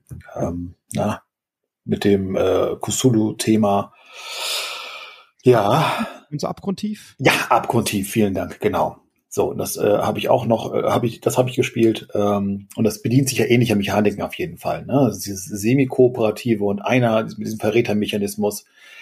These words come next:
Speaker 1: das ist etwas, was ja auch ein hohes Maß an Blufffähigkeit, sag ich mal, äh, und wirklich Pokerface bedarf, weil du darfst ja wirklich unter keinen Umständen verraten, dass du derjenige welche bist, ne?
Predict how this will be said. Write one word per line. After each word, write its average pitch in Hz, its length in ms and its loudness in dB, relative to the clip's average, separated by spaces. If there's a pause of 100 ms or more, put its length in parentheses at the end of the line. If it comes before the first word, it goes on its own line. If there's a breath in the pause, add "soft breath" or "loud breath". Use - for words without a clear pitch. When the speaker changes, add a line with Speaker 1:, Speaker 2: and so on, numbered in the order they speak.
(320 loud breath)
Speaker 1:
das 104 200 2
ist 110 80 -6
etwas, 107 500 -2
was 123 180 2
ja 123 120 4
auch 113 360 2 (120)
ein 107 200 -4
hohes 123 280 0
Maß 107 320 0
an 95 480 -8 (300)
Blufffähigkeit, 127 1300 0
sag 120 300 2
ich 123 120 -8
mal, 113 800 0
äh, - 60 -20 (180 soft breath)
und 107 160 -6
wirklich 117 320 2
Pokerface 139 1000 0
bedarf, 113 720 2
weil 107 520 4
du 107 120 -12
darfst 113 260 2
ja 107 80 4
wirklich 110 160 0
unter 104 140 -6
keinen 113 200 0
Umständen 110 340 -2
verraten, 104 300 0
dass 104 160 -6
du 113 140 0
derjenige 98 400 -2
welche 95 240 -4
bist, - 440 0
ne? 156 240 0